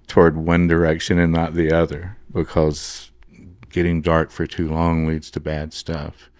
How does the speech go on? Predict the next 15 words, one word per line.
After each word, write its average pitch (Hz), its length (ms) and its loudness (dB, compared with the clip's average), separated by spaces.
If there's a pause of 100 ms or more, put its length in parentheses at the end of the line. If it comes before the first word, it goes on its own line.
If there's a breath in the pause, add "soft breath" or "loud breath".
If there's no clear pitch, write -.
(140)
You 76 80 -8
know, 73 60 -8
it 71 120 -12
leads 76 220 -8
to - 100 -6
great 73 320 0
sadness 78 760 -2
and, 78 300 -10 (160)
you 87 140 -14
know, - 180 -14 (340)
loneliness 80 960 -2
of 78 160 -4
a 76 100 -6
particular 73 680 -8
kind. 80 580 -6